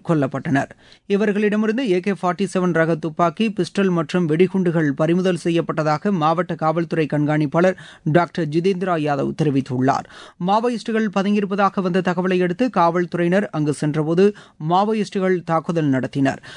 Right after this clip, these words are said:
காவல்துறையினர் நடத்திய பதில் தாக்குதலில் மாவோயிஸ்டுகள்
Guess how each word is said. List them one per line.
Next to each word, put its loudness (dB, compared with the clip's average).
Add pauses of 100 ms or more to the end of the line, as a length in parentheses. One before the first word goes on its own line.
(140)
காவல்துறையினர் 2
நடத்திய 0
பதில் -2
தாக்குதலில் -2
மாவோயிஸ்டுகள் 0